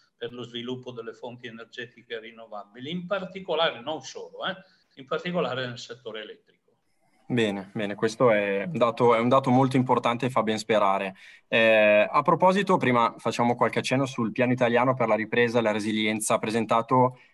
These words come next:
Speaker 2: eh, dal governo il dodici gennaio scorso. Eh, l'economia circolare viene messa un po' al centro, viene quasi definita come un volano per la ripresa del nostro paese. Eh, ce lo chiede, come diceva giustamente, l'Europa, prima di tutto perché siamo all'interno di un contesto europeo,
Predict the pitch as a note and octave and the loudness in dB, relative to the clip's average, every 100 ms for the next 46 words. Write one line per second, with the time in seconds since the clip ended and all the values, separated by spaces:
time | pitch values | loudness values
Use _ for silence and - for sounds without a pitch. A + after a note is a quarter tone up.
0 | - A2 A#2 B2 A#2 A2+ A#2+ B2+ A2+ A#2 | -8 -6 0 0 2 4 4 4 2 0
1 | A2 A#2 A2+ A2 A2 G#2 - G2+ G2 - | 0 0 0 0 -2 -6 -4 -4 -4 -4
2 | G2+ F#2+ _ _ - - C#3 D3 D#3+ E3+ | -6 -6 _ _ -8 -4 0 2 4 4
3 | F3+ F3 D#3 D#3+ E3+ A#2+ A#2 A#2 A#2 - | 2 0 2 4 4 2 2 2 0 0
4 | A2 G2+ A#2 G#2+ G#2+ G2+ A#2+ A2 G#2 - | -2 0 4 4 4 0 -4 -2 -2 -2
5 | G#2 G2 A2+ A#2 A2+ A2+ _ - C3+ C#3 | -2 0 0 2 0 -4 _ -2 0 2
6 | C#3 C3 C#3 C#3+ C3 C3 B2+ B2+ C3 C3+ | 0 2 2 2 2 4 6 6 6 4
7 | B2+ B2+ B2 A#2 A2+ A2+ A#2 A2 A2 G#2+ | 4 2 2 2 0 2 0 2 0 0
8 | G#2 A2 G#2+ G#2 G2 G2 G2+ G2 _ _ | -2 -4 -2 -2 -2 -6 -8 -10 _ _
9 | _ - A2+ G#2+ G#2+ G#2+ - D3+ C#3+ E3 | _ 0 4 4 4 2 2 2 2 4
10 | E3 C#3+ B2+ B2 A#2 B2+ B2+ B2 B2 B2+ | 4 2 2 2 2 0 0 0 0 2
11 | B2+ B2 A2 A2 A#2+ G#2+ G#2+ A2 G#2+ G#2 | 2 2 2 4 4 4 0 0 -2 -2
12 | C#3+ C#3 A2 G#2+ A2 - B2 A2 G#2 G#2+ | -4 -4 -4 -4 -6 -2 0 0 -2 -2
13 | A#2+ A2+ G#2+ G#2 G#2+ G#2 A2+ - A#2+ D#3 | -2 -2 -4 -6 -6 -4 -6 -4 0 0
14 | - A2+ A2+ A#2+ | 2 2 4 4